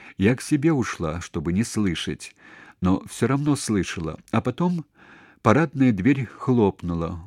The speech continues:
ушел. Позже зашла к ней, беспокоилась,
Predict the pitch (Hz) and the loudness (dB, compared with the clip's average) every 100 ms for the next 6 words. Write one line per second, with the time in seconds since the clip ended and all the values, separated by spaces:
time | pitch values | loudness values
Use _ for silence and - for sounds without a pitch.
0 | - 151 147 - 95 85 82 _ _ _ | -6 -4 -4 -2 -2 -2 -6 _ _ _
1 | _ _ _ _ _ _ _ - 135 104 | _ _ _ _ _ _ _ 0 0 0
2 | 107 - - _ - 110 - 117 113 - | -2 -2 -6 _ -2 -2 0 -6 -6 -2
3 | 127 143 101 120 - 131 - 117 78 64 | 0 0 0 -4 -6 -8 0 0 0 -4
4 | - - | -10 -18